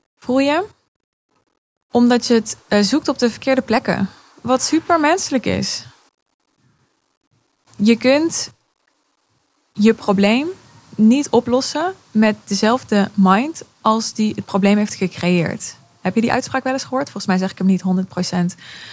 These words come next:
zoals die echt bedacht is. Maar als jij een probleem hebt, dan is dat probleem over het algemeen gecreëerd door je eigen mind. En dan is de beperking van jouw eigen mind de blokkade om die op te lossen.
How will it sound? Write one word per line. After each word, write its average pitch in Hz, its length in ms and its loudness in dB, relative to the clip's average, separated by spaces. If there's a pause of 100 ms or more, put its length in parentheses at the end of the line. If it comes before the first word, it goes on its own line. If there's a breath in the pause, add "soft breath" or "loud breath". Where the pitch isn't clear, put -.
(200 loud breath)
zoals - 360 -2
die - 100 -4
echt - 140 -6
bedacht 180 340 0
is. - 240 -4
Maar 196 360 2 (1500 soft breath)
als 226 220 2
jij 240 280 2
een 233 80 0
probleem 220 440 2
hebt, 190 360 2
dan 202 400 2 (180)
is 208 140 -4
dat 214 140 -2
probleem 202 320 2
over 214 140 2
het - 100 -8
algemeen 208 300 2
gecreëerd 202 400 -2
door 202 100 0
je 196 100 0
eigen 196 340 -2
mind. 185 480 0 (140)
En 190 380 0 (140)
dan 196 320 0
is 202 180 -4
de 196 120 0
beperking 233 1040 0 (420 soft breath)
van 202 420 2
jouw 196 200 4
eigen 185 400 0
mind 170 400 -2
de 214 80 2
blokkade 226 440 0
om 208 160 2
die 202 120 0
op 311 140 -4
te - 120 -12
lossen. 196 520 -8